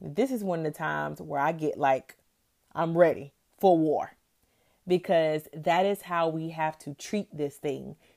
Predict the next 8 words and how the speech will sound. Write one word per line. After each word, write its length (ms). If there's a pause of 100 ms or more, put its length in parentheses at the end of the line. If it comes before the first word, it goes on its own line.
Like, 260
it 160
is 180
the 200 (160)
enemy 560 (200)
trying 300
to 140
steal 800